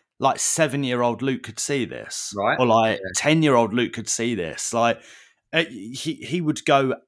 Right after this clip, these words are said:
Speaker 1: absolutely mental, and I think he would ask me, like, "Why is everything still in the box?" But
Speaker 2: <laughs>
Speaker 1: do you know what I thi-, do you know what I'm thinking of doing, Dave? I'm thinking of, um, I'm thinking of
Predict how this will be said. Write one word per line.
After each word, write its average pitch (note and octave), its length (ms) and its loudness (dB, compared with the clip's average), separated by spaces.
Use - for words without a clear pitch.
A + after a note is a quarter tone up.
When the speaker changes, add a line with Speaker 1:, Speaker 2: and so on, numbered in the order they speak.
Speaker 1:
absolutely C3 1040 0
mental, A2 520 -2
and F#2 100 -2
I F#2 40 -6
think C#3+ 260 0
he A2+ 60 2
would G#2+ 100 2
ask A#2 300 4
me, E2 140 -4
like, D#2+ 220 0
"Why A2+ 380 4
is A#2+ 120 -2
everything G2+ 440 -2
still F#2 320 -2
in F2+ 160 -4
the F2 80 -6
box?" - 640 0
But F#3+ 240 4
Speaker 2:
<laughs> D3+ 1400 0
Speaker 1:
do - 100 2
you D4 40 0
know D#4 100 6
what D#4+ 180 4
I - 80 2
thi-, - 240 -6
do - 180 -6
you C#4 40 -6
know C4+ 80 0
what - 120 4
I'm A#3+ 60 -10
thinking G3+ 280 -8
of F#3 80 -8
doing, D#3 260 -4
Dave? C#2 260 -12
I'm C#3 160 -4
thinking G#3 520 -2
of, G#2 220 -2
um, E2+ 520 -2
I'm E3 100 2
thinking A#3+ 320 2
of - 140 0